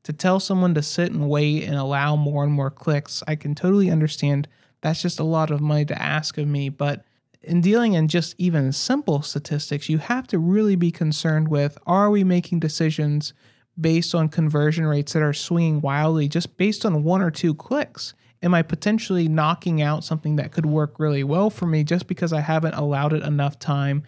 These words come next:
to really be vetted out? If you wanna use statistical terms, like, your sample size is actually one that's significant enough to make those calls. And sometimes wait before you pause or delete something. Let it run a little bit farther, and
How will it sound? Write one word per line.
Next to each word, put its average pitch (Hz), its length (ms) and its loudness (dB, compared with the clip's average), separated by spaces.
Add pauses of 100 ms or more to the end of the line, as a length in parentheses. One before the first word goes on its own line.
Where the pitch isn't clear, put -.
(120)
to 175 120 -2
really 170 300 2
be 147 260 0
vetted 143 400 0
out? 131 360 -2
If - 120 -10
you 156 60 0
wanna 156 140 4
use 151 180 2
statistical 156 480 -4
terms, 143 340 -4
like, 143 160 -8
your 151 80 -2
sample 202 420 -2
size 147 500 -2 (340)
is 160 120 0
actually 160 420 0
one 151 320 2
that's 143 220 -4
significant 160 560 -2
enough 147 200 -2
to 156 100 -4
make 147 320 0
those 147 240 -2
calls. 147 320 0
And 156 140 0
sometimes 254 720 -2 (200)
wait 247 260 0
before 180 320 -2
you 165 200 0
pause 156 400 -2
or 156 80 0
delete 143 360 -4
something. 143 440 -6
Let 175 160 -2
it 269 180 -4
run 208 220 0
a 196 80 0
little 180 200 0
bit 175 280 -2
farther, 156 560 0 (180)
and 160 500 0